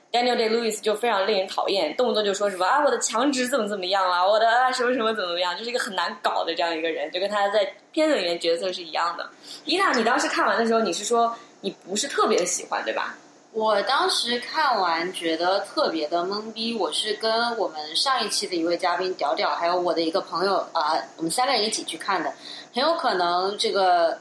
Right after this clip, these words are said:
Speaker 2: 观影体验不是特别好的一个原因，是因为我们坐在第二排，因为人实在是有点多。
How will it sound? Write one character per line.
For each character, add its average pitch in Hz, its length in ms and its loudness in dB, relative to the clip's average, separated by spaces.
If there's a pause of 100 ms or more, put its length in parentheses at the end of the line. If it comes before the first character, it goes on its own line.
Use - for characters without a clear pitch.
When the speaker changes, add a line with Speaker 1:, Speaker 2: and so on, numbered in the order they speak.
Speaker 2:
观 240 200 2
影 220 80 -2
体 214 140 -6
验 165 140 2
不 160 100 -8
是 240 140 -4
特 294 260 0
别 190 160 2
好 180 160 0
的 151 80 -4
一 - 100 -8
个 190 120 0
原 165 260 0
因， 170 100 -2
是 180 160 -2
因 190 60 2
为 196 60 2
我 202 140 0
们 - 120 -8
坐 185 220 0
在 170 200 2
第 185 140 -2
二 233 200 4
排， - 360 -6
因 151 100 -8
为 165 100 0
人 156 280 -2
实 - 160 -2
在 165 140 2
是 165 120 -2
有 160 80 2
点 170 280 -2
多。 175 360 0